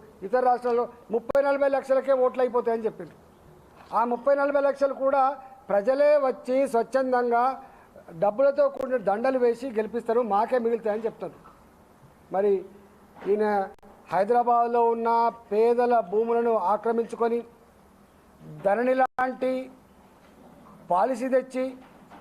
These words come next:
లక్షల కోట్ల విలువైన భూముల్ని ఆక్రమించుకొని, వాటిని అమ్ముకొని, తెలంగాణ ప్రజల సొమ్ముని తీసుకుపోయి నార్త్ ఈస్ట్‌లో ఖర్చు పెట్టే ప్రయత్నం, తీసుకుపోయి నార్త్ ఇండియాలో ఖర్చు పెట్టే ప్రయత్నం చేస్తున్నారు.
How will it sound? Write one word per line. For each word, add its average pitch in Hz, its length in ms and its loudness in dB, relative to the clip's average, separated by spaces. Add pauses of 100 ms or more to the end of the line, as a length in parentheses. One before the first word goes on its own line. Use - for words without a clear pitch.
(840)
లక్షల 208 380 0
కోట్ల 269 400 0
విలువైన 254 400 0
భూముల్ని 247 420 0
ఆక్రమించుకొని, 247 760 -2
వాటిని 240 220 0
అమ్ముకొని, 254 500 -2 (960)
తెలంగాణ 269 480 2
ప్రజల 254 340 2
సొమ్ముని 262 640 0 (640)
తీసుకుపోయి 254 400 0
నార్త్ 240 320 0
ఈస్ట్‌లో 262 220 -2
ఖర్చు 247 260 -2
పెట్టే 254 200 0
ప్రయత్నం, 247 440 -2 (720)
తీసుకుపోయి 262 580 0 (280)
నార్త్ 226 280 0
ఇండియాలో 269 260 0
ఖర్చు 240 240 -2
పెట్టే 233 200 -2
ప్రయత్నం 208 440 -2
చేస్తున్నారు. 202 540 -4